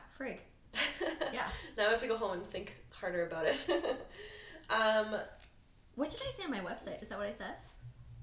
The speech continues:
Speaker 2: Yeah, I
Speaker 1: Oh.
Speaker 2: believe so.
Speaker 1: Okay.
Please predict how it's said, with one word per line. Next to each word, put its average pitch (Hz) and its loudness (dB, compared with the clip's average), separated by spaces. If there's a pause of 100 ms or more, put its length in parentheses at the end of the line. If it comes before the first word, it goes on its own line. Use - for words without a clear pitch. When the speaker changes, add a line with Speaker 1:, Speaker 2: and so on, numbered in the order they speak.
(960)
Speaker 2:
Yeah, - 2 (520)
I 220 -2
Speaker 1:
Oh. 202 0
Speaker 2:
believe 180 0
so. - -8 (260)
Speaker 1:
Okay. 208 -8